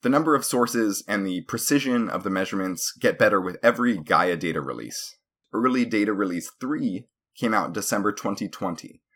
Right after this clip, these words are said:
with over one point eight billion sources and their positions.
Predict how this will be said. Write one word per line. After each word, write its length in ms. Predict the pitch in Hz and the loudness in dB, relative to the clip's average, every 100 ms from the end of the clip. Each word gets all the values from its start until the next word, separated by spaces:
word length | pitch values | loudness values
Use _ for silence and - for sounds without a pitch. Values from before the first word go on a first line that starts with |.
| _ | _
with 180 | - 98 | -6 0
over 320 | 92 90 82 | 0 0 -2
one 300 | 80 101 117 | 0 0 0
point 240 | 117 110 92 | 0 -2 -2
eight 160 | 95 85 | -6 -6
billion 480 | 78 101 104 101 92 | -2 0 0 0 -2
sources 760 | - 90 85 - 50 67 - - _ _ _ - | -4 -2 -4 -4 -10 -10 -12 -16 _ _ _ -6
and 300 | 92 85 78 | -2 -2 -2
their 180 | 80 76 | -2 -4
positions. 680 | 80 73 71 - - - | -6 -10 -10 -12 -16 -18